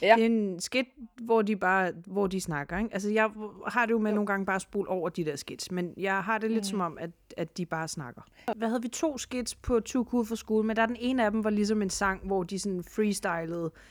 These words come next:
Speaker 2: en
Speaker 1: Ja.
Speaker 2: cypher-agtigt, ikke? Øhm,
Speaker 1: Ja.
Speaker 2: <clears throat> men jeg synes jo meget på nogle af de senere albums, så er det det her med, så er det optagelser fra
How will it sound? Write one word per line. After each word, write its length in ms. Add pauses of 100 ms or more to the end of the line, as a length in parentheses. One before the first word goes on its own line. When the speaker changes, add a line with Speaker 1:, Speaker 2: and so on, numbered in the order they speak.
(200)
Speaker 2:
en 140
Speaker 1:
Ja. 320
Speaker 2:
cypher-agtigt, 640
ikke? 180 (600)
Øhm, 340
Speaker 1:
Ja. 100 (320)
Speaker 2:
<clears throat> 300
men 120
jeg 100
synes 220
jo 200
meget 320
på 200
nogle 220
af 60
de 80
senere 360
albums, 420
så 120
er 120
det 160
det 100
her 100
med, 140
så 140
er 20
det 100
optagelser 560
fra 440